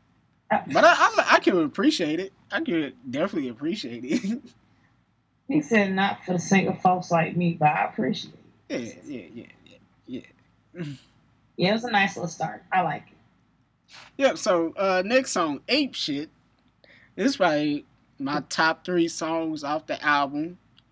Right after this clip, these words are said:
Speaker 2: especially after watching the video. The video was dope.
Speaker 1: Video was
Speaker 2: We
Speaker 1: bomb.
Speaker 2: kinda, yeah, we talked about it on, uh, I think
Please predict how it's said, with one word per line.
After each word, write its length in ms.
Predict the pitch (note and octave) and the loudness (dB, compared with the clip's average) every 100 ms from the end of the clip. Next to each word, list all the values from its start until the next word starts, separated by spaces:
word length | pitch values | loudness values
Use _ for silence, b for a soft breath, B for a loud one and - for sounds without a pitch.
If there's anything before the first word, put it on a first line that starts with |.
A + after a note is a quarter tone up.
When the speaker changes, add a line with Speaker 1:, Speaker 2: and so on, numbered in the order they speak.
| _ _ | _ _
Speaker 2:
especially 560 | - - F3 D#3+ D#3+ D#3+ | -16 -10 -4 -2 -2 -4
after 260 | D3+ - | -6 -8
watching 400 | C#3+ D3 D#3 D#3 | -4 -2 -2 -4
the 60 | C#3+ | -6
video. 640 | C#3 D3+ D3+ C#3+ C#3+ E3+ F#3+ | -2 -2 0 0 0 -2 -8
The 100 | C#3+ | -12
video 540 | B2+ D3 E3+ D#3+ D3+ | -4 0 2 2 0
was 240 | C#3+ C#3+ C3+ | -2 -4 -8
dope. 520 | - C#3+ C#3 - - _ _ _ _ _ _ _ _ _ _ _ _ | -4 -2 -2 -4 -8 _ _ _ _ _ _ _ _ _ _ _ _
Speaker 1:
Video 340 | E3 F#3+ F#3 E3 | 2 4 4 2
was 100 | D#3+ | 0
Speaker 2:
We 60 | D3+ | 2
Speaker 1:
bomb. 260 | E3 F#3 F3 | 4 4 2
Speaker 2:
kinda, 380 | - G#3 F#3+ F3 - | 4 4 4 0 0
yeah, 200 | F#3 F3+ | 4 6
we 160 | G3 B3 | 4 2
talked 320 | C4+ G#3 G#3 | 4 4 2
about 260 | F#3 F#3 | 0 2
it 180 | F#3 F3 | 2 0
on, 220 | E3+ E3 | 0 0
uh, 480 | D#3+ D3+ D3+ D3 D3 | 0 0 0 0 -2
I 40 | - | -2
think 220 | F3 | -4